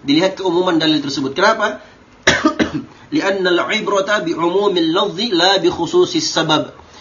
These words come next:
Karena yang menjadi patokan adalah keumuman lafaz dari dalil tersebut, bukan karena kekhususan sebab.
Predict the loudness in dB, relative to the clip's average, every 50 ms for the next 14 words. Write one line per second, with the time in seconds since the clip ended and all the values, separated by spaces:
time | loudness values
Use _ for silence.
0 | -20 -20 -16 -6 -2 0 0 2 2 2 2 2 2 2 2 2 2 0 0 0
1 | 0 -2 -4 -2 -4 -4 0 0 0 -2 -2 -4 -4 -2 0 0 0 0 -2 -4
2 | -6 -2 0 2 2 2 2 2 0 0 2 0 0 -2 0 -2 -2 -2 -2 -2
3 | 0 0 0 2 0 0 2 2 0 0 -2 -4 -4 -4 -2 -2 -2 -2 -4 -6
4 | -16 -20 -20 -20 -20 -10 -4 -2 -2 0 0 0 -2 0 0 -2 -2 -2 0 2
5 | 2 2 2 0 0 -2 -4 -4 -4 -6 -6 -4 -2 0 2 2 2 0 0 -2
6 | -2 -4